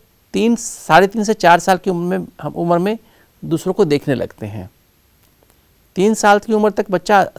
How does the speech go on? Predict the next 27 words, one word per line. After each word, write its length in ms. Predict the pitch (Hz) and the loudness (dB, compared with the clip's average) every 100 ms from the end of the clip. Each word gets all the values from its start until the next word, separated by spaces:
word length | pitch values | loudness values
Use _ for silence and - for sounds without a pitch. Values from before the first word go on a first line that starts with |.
| 143 | -16
अपने 240 | - 180 196 | -8 0 2
आप 160 | 196 | 2
को 80 | 196 | 2
अधिक 220 | 156 156 | 2 2
देखता 340 | 131 113 - 110 | -2 -8 -6 -6
है, 260 | 113 120 - _ _ _ _ | -6 -10 -16 _ _ _ _
अपने 420 | - - 202 208 | -8 -2 0 0
ही 80 | 226 | 2
अंदर 280 | 185 170 175 - _ _ | 2 2 0 -6 _ _
अंतर्मुखी 540 | 151 156 170 151 139 143 | -6 0 2 0 -2 -4
होता 300 | 120 107 117 | -4 -6 -8
है, 120 | 113 | -10
अंदर 280 | - 135 139 | -10 -4 -4
स्थित 300 | 131 113 - | -4 -10 -10
रहता 240 | 90 - 104 | -10 -10 -10
है 180 | 156 - _ _ - | -10 -12 _ _ -2
और 80 | 180 | 0
अंदर 200 | 196 214 | 2 2
से 140 | 262 | 2
ही 60 | 247 | 2
मुस्कुराता 560 | 180 - 131 110 - | 2 -2 -2 -2 -4
है, 220 | 98 101 - _ _ _ _ _ _ _ _ _ - | -10 -12 -18 _ _ _ _ _ _ _ _ _ -8
अंदर 260 | 160 175 185 | -2 0 0
से 160 | 233 | -2
खुश 320 | - 202 - | -2 -6 0
रहता 260 | 131 113 95 | 0 0 -4
है। 280 | 104 80 | -8 -12